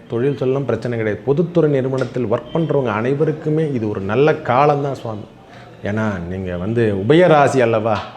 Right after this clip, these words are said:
உபயம் என்பது என்ன? அனைவருக்கும் உபயோகப்படக்கூடிய ஆள். அதனால அந்த உபயம் என்பது நான் மேல் தன்மையெல்லாம் மாறிடுங்க. உங்களுக்கு அந்த சொல்ல, நான் எப்படி சொல்றதுன்னா, ஒரே வார்த்தை சொல்லலாம்,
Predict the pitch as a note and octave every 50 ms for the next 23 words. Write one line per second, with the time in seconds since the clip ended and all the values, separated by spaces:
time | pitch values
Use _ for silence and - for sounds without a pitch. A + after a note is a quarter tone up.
0 | - - - - - - - B2 C3+ D#3+ D#3+ D#3+ E3 E3 D#3 D3 C#3+ C#3 B2+ A#2+
1 | A#2 A2+ A2 A#2+ A#2+ A2+ A2 A#2+ C3+ D3 C#3+ D#3+ D#3 D#3+ D#3 - - D#3+ D#3 C#3+
2 | A#2+ B2 C3+ C#3+ D3+ D3 D#3 D3+ - A#2 A#2 A#2+ A2 A#2 G#2 - G#2+ G#2 G2+ G2+
3 | A2 - - - - - - - - - - - - G#2+ G#2+ B2 C3+ C#3 D3 C#3
4 | A#2+ G#2+ G2 G#2 A#2 C3+ D#3 D#3 E3+ E3 D#3+ C#3+ C3 B2+ A#2+ A#2 A2+ A2+ A2+ A2
5 | G#2+ G#2+ G#2+ A2 A#2+ B2 A#2 - - - - - - - C3 C#3 D3+ E3+ F#3 F#3
6 | F3+ E3+ F#3 F#3 F3+ D#3+ D3+ D#3 E3+ F3 D#3+ D#3 D3+ C#3+ B2 - - - - -
7 | - - - - - - - - - - - A#2 A2 G#2+ A2 G#2+ G#2 G#2+ G#2+ G#2+
8 | G#2 G2+ G2+ G2 G2 F#2+ F#2 F2+ F2+ F2 E2+ D#2+ D#2 - - - - G2 G2 G2
9 | G2 G2+ G2 G2 G#2 A#2+ - B2 A2+ A#2 G#2+ A#2 B2 A#2+ A2 G#2 A2+ C3 B2+ B2+
10 | B2 A#2 A2+ A#2 G#2+ A2 A2 A2 A2+ A#2 A#2+